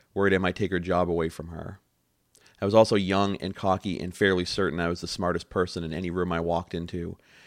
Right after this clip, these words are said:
and probably not shy about letting people know that was how I felt. It could have been a lot of things. So everything I did was given extra scrutiny.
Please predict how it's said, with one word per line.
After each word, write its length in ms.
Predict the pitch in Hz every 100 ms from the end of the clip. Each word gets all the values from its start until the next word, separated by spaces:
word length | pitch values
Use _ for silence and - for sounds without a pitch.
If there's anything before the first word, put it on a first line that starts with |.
| _
and 100 | 95
probably 240 | 104 92
not 260 | 90 90 87
shy 200 | - 90
about 180 | 87 80
letting 200 | 85 85
people 220 | 82 85
know 280 | 85 87 85
that 120 | 76
was 120 | 76
how 180 | - 82
I 80 | 82
felt. 500 | - 87 78 - - _ _ _ _ _ _ _ _
It 80 | 104
could 100 | -
have 60 | 92
been 80 | 87
a 60 |
lot 220 | 80 78
of 80 | 76
things. 480 | - 69 87 - - _ _ _ _ _ _ _ _ _ _ _ _ _
So 160 | - 107
everything 260 | 135 139
I 80 | 113
did 140 | 107
was 100 | 98
given 240 | 92 101 92
extra 320 | - - 98
scrutiny. 680 | - - 98 78 78 82